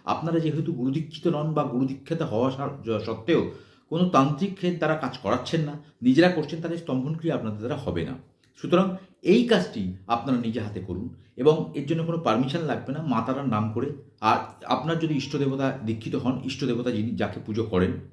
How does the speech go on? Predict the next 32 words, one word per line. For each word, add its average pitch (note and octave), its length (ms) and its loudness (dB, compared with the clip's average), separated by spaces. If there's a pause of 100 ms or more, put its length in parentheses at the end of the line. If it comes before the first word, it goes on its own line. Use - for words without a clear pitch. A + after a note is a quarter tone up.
(400)
সে - 160 -2
যে F3+ 180 2
কোনো G3 180 4
দেবতাই F3+ 360 4
হতে A2+ 140 0
পারে, A2+ 140 -4
তার A#2 200 0
নাম F#2+ 260 0
করে G2+ 140 -6 (220)
এই D3+ 160 -2
কাজটা D3+ 400 -2
এক F3 360 4
মনে F#2 440 -2 (680)
করে C3 220 4
ফেলুন। E2 340 -8 (300)
আর A#2+ 180 4 (380)
দেখুন, E3 640 4 (260)
একুশ F3+ 340 0
দিন F#3 240 0
পরে D#3+ 540 0 (240)
এর E3+ 140 4
সঙ্গে E3+ 360 -2
এর C#3+ 160 0
সম্পর্ক, - 500 -4
এক্সের A2 300 0
সঙ্গে D3+ 300 -4
ওয়াইয়ের B2 220 2
যে C3 100 -8
সম্পর্ক, G#2+ 480 -4
যে C#3 80 0
তৃতীয় E3 380 2
ব্যক্তি D#3 380 0